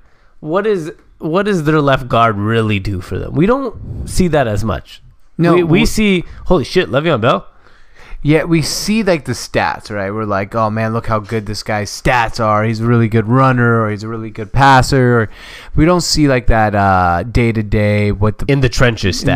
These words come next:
Speaker 1: stats. <laughs>
Speaker 2: trenches stats, 'cause we don't have film. We don't sit here and analyze film.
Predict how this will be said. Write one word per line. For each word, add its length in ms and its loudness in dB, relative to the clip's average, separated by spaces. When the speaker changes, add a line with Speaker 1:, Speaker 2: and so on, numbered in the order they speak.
Speaker 1:
stats. 80 2
<laughs> 0 -
Speaker 2:
trenches 460 2
stats, 840 2
'cause 160 0
we 80 4
don't 180 4
have 340 0
film. 480 -6
We 80 -8
don't 140 -8
sit 180 -10
here 180 -2
and 180 -4
analyze 520 2
film. 420 0